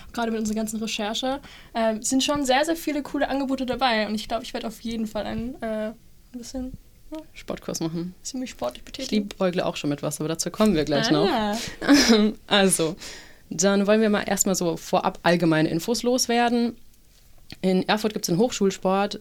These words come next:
Speaker 2: der hauptsächlich für Studis ist und auch Sportangebote außerhalb. Der Hochschulsport wird organisiert vom Universitätssportverein in Erfurt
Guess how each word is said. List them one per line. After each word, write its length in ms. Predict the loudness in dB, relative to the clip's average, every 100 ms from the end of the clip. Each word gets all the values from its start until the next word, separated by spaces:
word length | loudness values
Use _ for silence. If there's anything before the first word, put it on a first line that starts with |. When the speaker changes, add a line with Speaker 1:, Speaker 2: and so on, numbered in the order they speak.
| -6
Speaker 2:
der 120 | -2
hauptsächlich 280 | -2 -4 -8
für 80 | -6
Studis 360 | -6 -4 -4 -2
ist 320 | -2 -4 -2
und 320 | 0 0 0
auch 180 | -2 -2
Sportangebote 1160 | -2 -2 -2 -4 -4 -8 -20 -14 -6 -2 -2 -2
außerhalb. 600 | -4 -2 -2 -2 -2 -2 -6 -20 -20 -20 -20 -20 -20 -10 0
Der 80 | 2
Hochschulsport 680 | 2 0 0 2 2 2 -2
wird 140 | 0
organisiert 460 | 0 0 0 -2 -2
vom 180 | 0 2
Universitätssportverein 1200 | 2 0 -2 -2 -2 -2 -2 -2 -4 -4 -2 0
in 160 | 0 0
Erfurt 560 | 0 0 0 0 -4